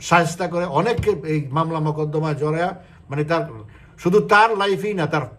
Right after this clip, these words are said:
ফ্যামিলি লাইফকে শেষ করে দেবে, ধ্বংস করে দেবে, এই ধরনের হুমকি টুমকি দিয়ে,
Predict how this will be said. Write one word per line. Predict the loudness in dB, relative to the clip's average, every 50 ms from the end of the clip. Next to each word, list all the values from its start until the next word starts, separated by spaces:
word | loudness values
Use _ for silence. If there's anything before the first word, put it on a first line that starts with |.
| _ -2
ফ্যামিলি | 2 4 4 4 4 4 4
লাইফকে | 4 4 2 0 -2 -4 -4 -4 -4 -8 -14 -20 _ _ -20 -14
শেষ | -6 -4 -4 -4 -4 -4
করে | -6 -6 -6
দেবে, | -6 -8 -6 -2
ধ্বংস | 0 0 0 0 -2 -4
করে | -4 -4 -6 -6
দেবে, | -6 -8 -8 -6
এই | -6 -6 -6
ধরনের | -4 -4 -4 -4 -4 -6
হুমকি | -6 -6 -4 -4 -6 -6 -8
টুমকি | -8 -8 -8 -10 -12 -12
দিয়ে, | -8 -4 -2 -2 -2 -2